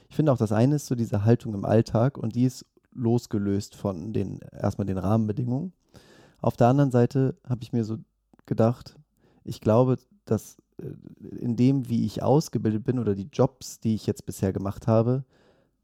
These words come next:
verhindern, also mein, mein Job ist nicht dafür gemacht oder meine Aufgabenbeschreibung ist nicht dafür gemacht,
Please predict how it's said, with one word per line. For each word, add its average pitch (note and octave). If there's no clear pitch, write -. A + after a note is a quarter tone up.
verhindern, A#2
also A#2
mein, A#2
mein A2
Job C3
ist B2+
nicht C3+
dafür B2
gemacht A2+
oder G#2
meine G2+
Aufgabenbeschreibung G#2+
ist -
nicht A#2+
dafür A#2
gemacht, G2+